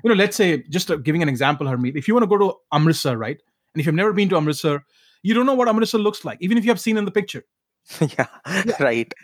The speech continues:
Speaker 1: Now,
Speaker 2: right.
Speaker 1: when you take the journey forward, when you have, when you're on the Karnal bypass, you can see further, maybe maximum five, seven kilometers. You travel five kilometers, you see further, you see further, further, you see further. And eventually you arrive to Amritsar, and then you can sense, you know, the Golden Temple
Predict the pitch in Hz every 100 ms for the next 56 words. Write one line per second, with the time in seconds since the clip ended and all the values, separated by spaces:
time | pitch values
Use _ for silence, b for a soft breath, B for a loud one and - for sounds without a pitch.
0 | - 156 170 233 220 226 262 - 240 233
1 | 247 185 202 196 202 262 240 175 165 175
2 | 190 185 - 165 175 196 185 185 170 170
3 | 180 160 147 214 196 180 175 175 196 185
4 | 208 190 - 190 185 185 170 165 170 -
5 | 190 180 175 - - 170 170 - 165 156
6 | 147 135 110 104 - _ _ b b b
7 | 175 208 220 233 220 214 220 214 208 208
8 | 180 - 196 - 170 120 139 156 220 -
9 | 170 135 - 147 143 151 220 180 156 117
10 | 113 _ _ _ _ 165 185 185 214 233
11 | 220 208 165 156 170 170 165 156 - 165
12 | 165 156 165 185 185 175 147 - 185 185
13 | 160 139 139 143 147 143 139 131 131